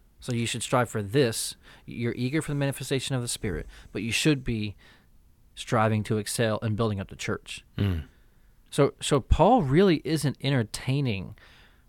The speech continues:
Speaker 1: He, he, he is giving some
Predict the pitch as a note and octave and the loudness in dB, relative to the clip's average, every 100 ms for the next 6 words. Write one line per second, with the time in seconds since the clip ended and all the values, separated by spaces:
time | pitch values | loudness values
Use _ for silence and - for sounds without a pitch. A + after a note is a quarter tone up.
0 | _ _ _ - - C3+ - - - D3 | _ _ _ -18 -10 -8 -8 -6 -2 -2
1 | - - D#3 C#3+ C3+ A2 - D#3 F3 A#3+ | -4 -4 0 2 2 0 0 2 4 2
2 | G#3+ - D#3 C#3+ | -2 -2 0 -2